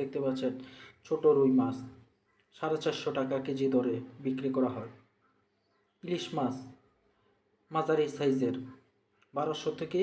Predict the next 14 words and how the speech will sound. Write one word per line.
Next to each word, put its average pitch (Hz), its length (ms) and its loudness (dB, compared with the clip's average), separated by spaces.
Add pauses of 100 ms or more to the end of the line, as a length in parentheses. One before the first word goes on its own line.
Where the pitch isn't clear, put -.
(260)
তেরোশো 160 420 2
টাকা 139 240 0
কেজি 151 240 -2
দরে 143 240 4
বিক্রি 135 320 -2
করা 123 200 4
হয়। 117 180 -4 (140)
আর 131 160 -2
এই 135 100 -2
যে 147 40 2 (100)
বড় 156 140 4 (120)
সাইজ 120 200 2 (1400)
দুই 156 200 -2
হাজার 147 240 -2